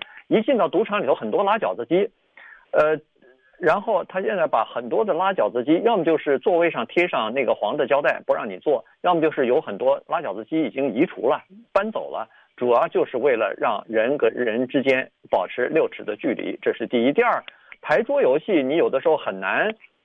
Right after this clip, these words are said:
再维持太近，他现在已经，比如说二十一点的那个牌桌，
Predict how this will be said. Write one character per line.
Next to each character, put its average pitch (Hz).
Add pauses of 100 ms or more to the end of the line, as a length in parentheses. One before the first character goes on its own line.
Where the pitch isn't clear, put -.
(100)
再 151
维 123
持 147 (200)
太 -
近， 139 (100)
他 151
现 156
在 127
已 101
经， 123
比 117
如 110
说 131
二 165
十 160
一 185
点 104
的 117
那 139
个 127
牌 107
桌， 143